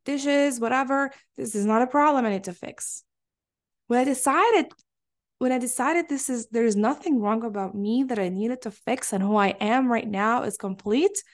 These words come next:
and worthy of love always and forever, this is when I accepted myself.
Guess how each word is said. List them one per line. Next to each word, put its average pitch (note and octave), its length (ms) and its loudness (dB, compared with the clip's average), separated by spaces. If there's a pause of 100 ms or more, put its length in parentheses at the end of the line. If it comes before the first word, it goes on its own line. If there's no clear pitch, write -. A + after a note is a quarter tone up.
(300)
and A3 160 0
worthy B3+ 320 0
of G3+ 160 -2
love B3+ 320 2 (100)
always D#4+ 460 0
and C4+ 140 -2
forever, E4+ 520 -2 (1080)
this E4+ 200 0
is C4+ 140 -4
when B3 140 -4
I A3+ 40 -4
accepted G#3 460 -10
myself. - 500 -8